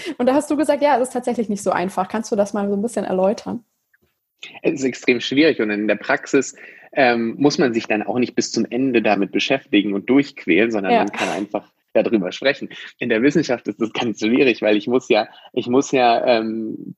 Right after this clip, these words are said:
Speaker 2: dir das richtige Journal finden, in dem ich publizieren will und da muss ich auch sagen, über was ich jetzt eigentlich schreibe und ich muss an andere Publikationen anknüpfen. Und Influencer ist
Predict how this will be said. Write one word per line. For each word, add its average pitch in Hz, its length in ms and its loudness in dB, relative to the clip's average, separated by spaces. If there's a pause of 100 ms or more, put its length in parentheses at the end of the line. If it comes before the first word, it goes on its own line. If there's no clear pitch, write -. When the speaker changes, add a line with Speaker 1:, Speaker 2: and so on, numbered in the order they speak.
Speaker 2:
dir 113 160 4
das 117 160 -2
richtige 113 400 2
Journal 117 380 2
finden, 143 260 -4
in 117 100 -2
dem 117 140 0
ich 110 80 -6
publizieren 123 600 0
will 139 120 2
und 113 140 -2
da 113 160 0
muss 123 200 -2
ich - 180 -8
auch - 120 -10
sagen, 120 420 0
über 113 200 2
was 107 160 0
ich 117 120 0
jetzt - 200 -2
eigentlich 104 320 0
schreibe 120 320 2
und 104 80 -2
ich - 80 -10
muss 110 220 -4
an 98 100 -8
andere 117 320 0
Publikationen 101 680 -4
anknüpfen. - 560 -8 (580)
Und 107 640 2 (140)
Influencer 131 800 2 (280)
ist - 440 -6